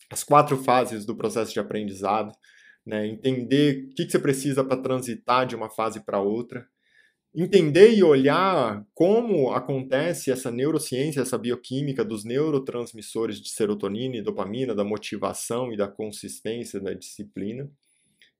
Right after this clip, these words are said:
e perceber que você pode colocar isso em prática na sua vida.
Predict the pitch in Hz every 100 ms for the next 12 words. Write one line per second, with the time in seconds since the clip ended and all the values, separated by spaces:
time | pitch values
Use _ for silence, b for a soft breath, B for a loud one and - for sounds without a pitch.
0 | - 277 302 165 113 - 185 175 135 120
1 | - - _ - 139 127 127 131 131 120
2 | 139 147 123 127 - 143 - 208 139 170